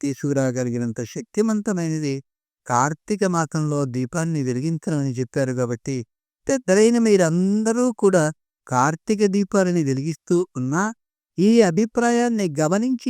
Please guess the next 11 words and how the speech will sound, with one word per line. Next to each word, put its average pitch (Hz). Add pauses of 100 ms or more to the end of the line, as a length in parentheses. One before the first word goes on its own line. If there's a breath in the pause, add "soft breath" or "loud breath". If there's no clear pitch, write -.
ఈ 190
అంతరార్థాన్ని 180 (140)
గమనించి 220 (340 soft breath)
వెలిగించేటటువంటి 180
దీపం 151 (420 soft breath)
రేపటి 175
నుండి 208 (160)
మరింత 233 (160)
పెద్దగా 214 (120)
వెలుగుతుందని, 165
మరింత 151